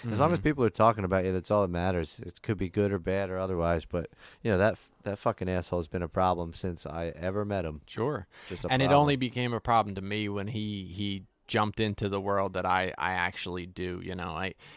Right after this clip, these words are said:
Speaker 1: Sure.
Speaker 2: he, everything he does is a gimmick, and that's a, a lot of what goes with being a wrestler is you pick your gimmick, you pick something that draws attention. But if someone's really living that life, it's gonna be offensive.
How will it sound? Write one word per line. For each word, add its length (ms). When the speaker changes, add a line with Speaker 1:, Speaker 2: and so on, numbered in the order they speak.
Speaker 1:
Sure. 200
Speaker 2:
he, 180
everything 380
he 120
does 240
is 120
a 60
gimmick, 420
and 100
that's 200
a, 160
a 100
lot 180
of 80
what 140
goes 240
with 160
being 220
a 80
wrestler 420
is 160
you 60
pick 240
your 100
gimmick, 420
you 60
pick 220
something 220
that 100
draws 340
attention. 580
But 260
if 100
someone's 400
really 300
living 360
that 220
life, 340
it's 140
gonna 160
be 140
offensive. 720